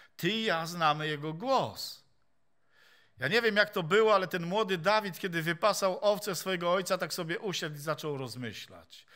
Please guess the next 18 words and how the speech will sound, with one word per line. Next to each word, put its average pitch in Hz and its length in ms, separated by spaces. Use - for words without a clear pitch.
I 139 100
Duch 208 200
Święty 214 600
tak 214 360
go, 214 180
mu 233 160
podpowiadał. 196 960
I 151 80
on 165 140
ułożył 160 380
niesamowity 147 800
psalm 131 420
dwudziesty 120 500
trzeci. - 460
Znany 127 320
na 117 120
całym 113 280
świecie. - 360